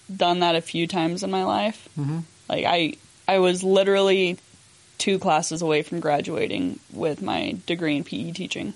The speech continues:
Speaker 1: And I went a whole different route from there. And, I mean, past my associate's degree courses, like, none of my classes overlapped, so.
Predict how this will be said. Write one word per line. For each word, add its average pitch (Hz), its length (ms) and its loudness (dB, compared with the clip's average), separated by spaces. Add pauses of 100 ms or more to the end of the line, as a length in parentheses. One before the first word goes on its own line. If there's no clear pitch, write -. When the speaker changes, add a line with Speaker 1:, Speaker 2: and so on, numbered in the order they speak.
(840)
Speaker 1:
And 120 460 -4 (340)
I - 280 0
went - 300 -4
a - 80 -6
whole 165 400 0
different - 300 -6
route 95 320 -2 (160)
from 165 180 -8
there. 147 280 -6 (580)
And, 180 560 -8 (880)
I - 40 -6
mean, 175 140 0
past 185 300 0
my 180 120 2
associate's 165 600 0
degree 143 340 -2
courses, 143 540 -4
like, - 160 -2
none 170 300 -2
of - 40 -4
my - 100 -4
classes - 380 -6
overlapped, - 520 -4
so. - 400 -6